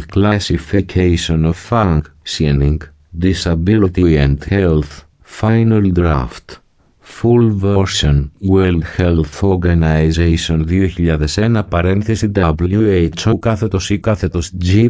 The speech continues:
P κάθετος cos κάθετος I sit μείον δύο φι κάθετος μηδέν ένα κόμμα ένα, τέλος παρένθεσης.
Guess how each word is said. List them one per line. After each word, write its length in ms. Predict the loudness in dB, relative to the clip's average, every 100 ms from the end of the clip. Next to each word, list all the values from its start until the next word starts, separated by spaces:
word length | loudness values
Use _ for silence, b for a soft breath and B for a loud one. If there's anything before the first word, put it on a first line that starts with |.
| 2
P 160 | 0 0
κάθετος 520 | 0 -2 -2 -4 -4 0
cos 120 | 0
κάθετος 520 | 0 -2 -2 -2 -2 0
I 140 | 0 0 -2
sit 180 | -4 -2
μείον 400 | 0 0 2 0
δύο 220 | 2 0
φι 260 | 0 0 -2
κάθετος 580 | 0 -2 -2 -2 -2 0
μηδέν 440 | 0 2 0 0
ένα 200 | 0 -2
κόμμα 380 | 0 0 2 2
ένα, 280 | 2 0 0
τέλος 440 | 0 0 0 0
παρένθεσης. 840 | 0 0 2 0 -2 -4 -8 -8